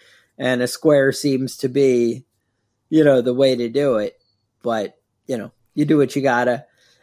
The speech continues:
And also, I mean, I know in my case with that one, it was how can I get the tractor in and maneuver and be able to get close to the edges and get in with the tiller and different things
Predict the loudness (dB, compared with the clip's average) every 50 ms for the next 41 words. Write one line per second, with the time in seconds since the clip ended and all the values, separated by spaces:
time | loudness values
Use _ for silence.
0 | _ -4 -2 -2 0 0 0 2 2 2 2 2 2 2 2 2 -2 -6 _ -6
1 | -2 -2 0 0 0 0 0 0 0 0 0 0 0 -2 -2 -2 -2 -2 -2 -2
2 | 0 0 0 -2 -4 -4 -4 -2 0 0 0 -2 -2 -4 -4 -6 -6 -8 _ -6
3 | -4 -2 -2 -2 -4 -4 -4 -2 -2 -2 -2 -4 -4 -2 -4 -2 -2 -2 -4 -4
4 | -6 -10 -8 -6 -4 -4 -4 -4 -4 -4 -2 0 0 0 0 0 0 -2 -4 -8
5 | -12 _ _ _ _ _ -4 -2 0 2 2 2 4 4 6 6 6 4 4 2
6 | 2 2 2 0 -2 -2 -2 0 0 0 -2 -2 -2 -2 0 0 -2 -2 -4 -4
7 | -4 -2 -2 -4 -6 -8 -10 -8 -4 -2 0 0 0 -2 -2 -2 0 0 0 0
8 | -2 -2 -4 -4 -4 -4 -4 -4 -2 -2 -2 -2 -2 -2 -4 -4 -4 -6 -6 -4
9 | -2 -2 0 0 0 0 0 0 -2 -2 -4 -4 -4 -6 -6 -6 -6 -8 -8 -6
10 | -2 0 0 2 2 0 -2 -4 -6 -10 -14